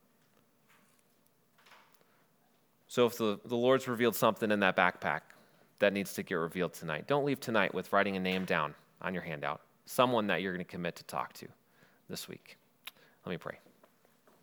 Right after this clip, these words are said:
Father, um, <laughs> what an incredible picture of Christ that you gave us in this passage.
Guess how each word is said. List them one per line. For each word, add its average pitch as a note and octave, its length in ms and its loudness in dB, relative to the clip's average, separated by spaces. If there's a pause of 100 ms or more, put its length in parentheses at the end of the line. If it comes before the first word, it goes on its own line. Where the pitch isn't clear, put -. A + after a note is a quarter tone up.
(1600)
Father, A2 520 4 (280)
um, D#2 280 -8 (1800)
<laughs> - 80 -2 (800)
what C3+ 180 6
an A#2 280 6
incredible A2+ 420 2
picture G2+ 380 -2
of - 120 -4
Christ E2 360 0
that E2+ 60 -8
you E2 100 -8
gave F#2 200 -2
us F2+ 140 -4
in F#2+ 60 -6
this E2+ 120 -6
passage. - 600 -10